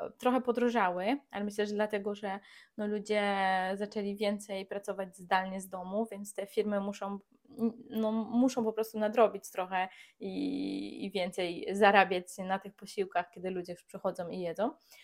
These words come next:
Ale wcześniej, przed pandemią, też te posiłki kosztowały cztery, pięć euro się płaciło, właściwie tak jak mówisz, za takie trzydaniowe,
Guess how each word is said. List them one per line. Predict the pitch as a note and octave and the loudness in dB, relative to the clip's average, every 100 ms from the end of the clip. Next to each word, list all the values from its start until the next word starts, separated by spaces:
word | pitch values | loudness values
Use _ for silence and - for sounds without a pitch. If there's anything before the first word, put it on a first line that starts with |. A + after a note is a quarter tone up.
| - _ | -20 _
Ale | G#3+ G#3 G#3 G3+ | 4 6 4 0
wcześniej, | - G#3+ G3+ G3+ C4 | -2 -2 -2 -4 -2
przed | B3 - | -2 -4
pandemią, | G3+ G3 F3+ A3+ | -4 -4 -2 -2
też | C#4 D4 | -2 -4
te | G3+ | -8
posiłki | G3+ - F#3+ G3 | -12 -14 -10 -10
kosztowały | G3 F#3 F#3+ F#3 F3+ F3 F3 - _ _ | -12 -14 -10 -6 -4 -4 -6 -8 _ _
cztery, | - - G3 A#3 | -8 4 6 6
pięć | A#3 F#3+ - | 2 -4 -4
euro | G3 G3 A3 | -4 -2 -4
się | - | -6
płaciło, | F3 F3+ - F3+ F#3+ G3+ G#3+ G#3+ A#3 - - G3+ | -10 -12 -10 -8 -4 -2 -2 -4 -8 -12 -16 -6
właściwie | G#3 G#3 G3 G#3 | -6 -6 -6 -4
tak | G#3+ | -4
jak | A3 | -4
mówisz, | F#3 F3+ A3 A3 | -6 -6 -6 -6
za | G3 | -6
takie | G3+ G3+ G3+ G3+ - _ _ | -6 -8 -6 -6 -8 _ _
trzydaniowe, | - - G#3+ G3+ F#3+ F#3 F#3+ G3 G#3 | -10 0 2 2 0 -4 -6 -6 -6